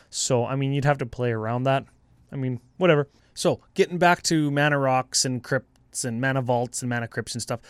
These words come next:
budget section. Really? The Mox is what you cut, and if there's any expensive, like, fetch lands, dual lands, shock lands, the stuff that we talk about all the time, right?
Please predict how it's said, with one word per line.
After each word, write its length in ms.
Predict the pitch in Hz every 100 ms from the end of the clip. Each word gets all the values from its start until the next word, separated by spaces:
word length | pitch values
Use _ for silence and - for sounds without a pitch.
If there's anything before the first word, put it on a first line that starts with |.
| - _ _ _ _
budget 300 | 156 156 127
section. 460 | - 127 - - 151 _
Really? 640 | 135 123 143 160 185 196 - _
The 100 | 131
Mox 440 | 131 131 147 -
is 120 | 165 147
what 220 | 160 -
you 60 | 147
cut, 380 | 151 143 143 - _
and 140 | 135
if 140 | 131 -
there's 260 | 127 120
any 340 | 139 143 135 131
expensive, 880 | 123 - - 131 120 135 120 117 113
like, 360 | 120 113 110 -
fetch 380 | - 127 - 127
lands, 340 | 117 117 113
dual 260 | 120 117 113
lands, 340 | 110 110 110
shock 320 | - 104 101
lands, 580 | 120 104 101 101 101 98 -
the 100 | 185
stuff 260 | - 240
that 80 | 208
we 100 | 170
talk 220 | 143 139
about 140 | 143 127
all 120 | 123
the 60 | 117
time, 340 | 117 131 143
right? 260 | 120 143